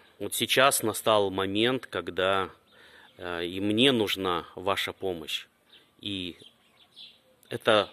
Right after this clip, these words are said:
то малое, что вы можете сделать,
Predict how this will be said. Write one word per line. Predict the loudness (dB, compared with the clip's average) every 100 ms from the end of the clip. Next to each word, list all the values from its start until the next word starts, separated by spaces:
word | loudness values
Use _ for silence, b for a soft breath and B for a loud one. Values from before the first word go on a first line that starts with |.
| 0
то | 2
малое, | 4 4 6 4
что | 2 0
вы | 0 2
можете | 2 2 -2 -8 -12 -12 -20 -20 _ _ _ -6
сделать, | -6 -2 0 -2 -4 -12